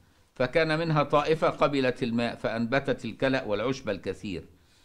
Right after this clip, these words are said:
اللي هي العلماء العاملين بعلمهم والنافعين لأمته، "وكان منها طائفة أمسكت الماء فشرب الناس واستقوا وزرعوا"، كالعلماء الذين علموا الناس ولم يعملوا بعلمهم.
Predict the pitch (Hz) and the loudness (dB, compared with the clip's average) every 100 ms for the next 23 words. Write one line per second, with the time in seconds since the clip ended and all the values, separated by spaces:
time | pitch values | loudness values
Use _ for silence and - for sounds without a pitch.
0 | - 104 127 120 117 117 143 139 117 117 | -8 0 4 4 4 4 4 6 6 4
1 | 113 123 143 123 117 120 151 165 135 127 | 2 2 2 4 2 2 0 2 2 2
2 | 127 123 135 160 127 107 110 101 - - | 2 0 -2 0 0 0 -2 -4 -6 -20
3 | _ _ _ _ _ _ _ _ _ - | _ _ _ _ _ _ _ _ _ -2
4 | 120 139 180 170 180 170 156 156 151 160 | 0 4 2 2 0 2 4 4 4 4
5 | 160 143 131 160 156 143 143 139 151 143 | 2 0 0 0 0 -2 -2 0 2 2
6 | - - _ _ - 127 165 156 147 143 | -2 -20 _ _ -2 2 4 4 2 0
7 | 147 160 156 139 - 160 - 156 143 139 | 2 -2 0 -2 0 0 4 6 6 6
8 | 139 127 - - 131 127 131 147 139 131 | 6 4 2 0 2 4 4 4 2 2
9 | 127 147 147 147 147 - 101 113 135 160 | 2 2 4 4 0 -2 0 4 4 4
10 | 151 151 165 139 127 131 127 127 139 127 | 4 2 2 2 4 6 4 4 4 6
11 | 107 104 95 76 | 4 4 0 -6